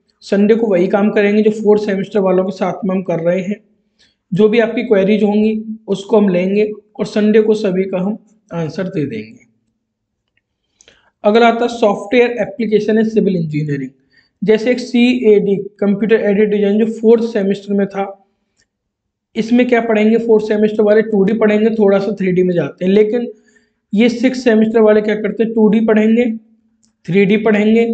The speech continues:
और एक दो software और है वो भी पढ़ेंगे। अगर आप ये पढ़ना चाहते हो तो ये अलग channel है हमारा, वहाँ पे आप जाके पढ़ सकते हैं और ये maximum paid होगा क्योंकि software दूसरे teacher पढ़ाते हैं, वो paid पढ़ाते हैं। और last आपका आता है इसमें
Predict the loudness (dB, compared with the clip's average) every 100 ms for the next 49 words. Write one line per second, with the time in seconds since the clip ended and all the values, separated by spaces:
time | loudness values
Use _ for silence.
0 | -6 -4 -2 -2 0 0 2 -2 -4 -10
1 | _ -2 0 0 0 0 2 0 0 -2
2 | -2 -2 0 0 2 4 4 2 0 -2
3 | 0 0 0 0 -2 -2 -2 -2 -2 -4
4 | -2 0 0 -2 -2 -2 -2 -4 -4 -4
5 | -4 -10 -10 -18 -14 -12 -10 -4 -2 -2
6 | -8 _ _ _ _ _ -2 2 4 4
7 | 4 0 0 0 0 0 2 2 2 -4
8 | -6 -10 _ _ _ _ _ _ -2 -2
9 | 0 -2 -2 0 0 -2 -10 -16 _ _
10 | _ _ _ _ _ _ _ _ -8 -2
11 | 0 0 0 0 -2 -2 -6 -4 -4 0
12 | 0 0 -8 -10 -12 -14 -14 _ _ _
13 | _ _ _ _ 2 4 4 0 0 -2
14 | 0 0 0 -2 -2 -4